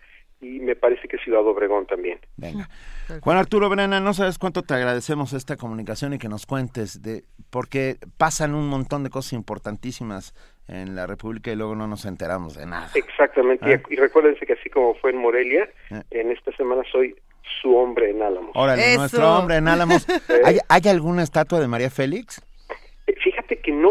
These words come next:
Speaker 2: <laughs>
Speaker 1: lo que hay es que muy cerca de, de donde estoy alojado ahora está la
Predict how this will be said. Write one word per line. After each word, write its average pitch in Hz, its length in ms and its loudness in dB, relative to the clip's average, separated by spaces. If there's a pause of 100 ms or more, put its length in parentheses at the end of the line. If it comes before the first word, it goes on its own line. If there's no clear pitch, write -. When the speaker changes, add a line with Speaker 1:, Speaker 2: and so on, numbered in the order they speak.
(140)
Speaker 2:
<laughs> 196 120 2
Speaker 1:
lo 143 120 6
que 151 200 4
hay 214 320 4
es - 140 0 (200)
que 156 460 2
muy 156 180 -2
cerca 165 320 -2
de, 127 220 0
de 110 120 -2
donde 107 180 -2
estoy 135 180 -4
alojado 127 440 -2
ahora 120 360 2 (320)
está 127 640 0
la 107 160 0